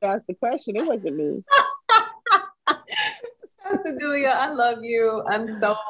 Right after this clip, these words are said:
Speaker 2: um, I'm so blessed by this conversation today. I really wish we, we might have to have a part two. We might have to come
Speaker 1: Let's
Speaker 2: back
Speaker 1: do
Speaker 2: later
Speaker 1: it.
Speaker 2: this year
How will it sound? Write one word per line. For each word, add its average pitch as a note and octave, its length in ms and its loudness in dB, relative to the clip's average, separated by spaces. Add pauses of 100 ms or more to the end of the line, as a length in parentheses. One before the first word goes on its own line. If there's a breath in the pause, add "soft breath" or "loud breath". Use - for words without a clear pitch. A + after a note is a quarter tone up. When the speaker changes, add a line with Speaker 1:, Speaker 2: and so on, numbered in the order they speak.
(260)
Speaker 2:
um, E3+ 760 2 (340)
I'm G3 120 0
so G3+ 260 0
blessed F3 480 0
by E3 140 2
this F3 160 -10
conversation E3 800 -2
today. F3+ 480 2
I A3 100 4
really G#3 400 2
wish F#3 360 2
we, G#3+ 260 -4
we C4+ 120 0
might C#4+ 220 2
have G#3+ 200 0
to G#3+ 60 4
have G#3 140 6
a F#3 60 -2
part G3+ 360 0
two. A3 200 0
We A#3+ 80 0
might C4 140 2
have B3 120 0
to A3 80 0
come G#3+ 240 2
Speaker 1:
Let's G#3+ 240 4
Speaker 2:
back - 80 -10
Speaker 1:
do A#3 80 4
Speaker 2:
later A3 140 4
Speaker 1:
it. G#3 100 2
Speaker 2:
this - 140 -4 (140)
year A3+ 200 4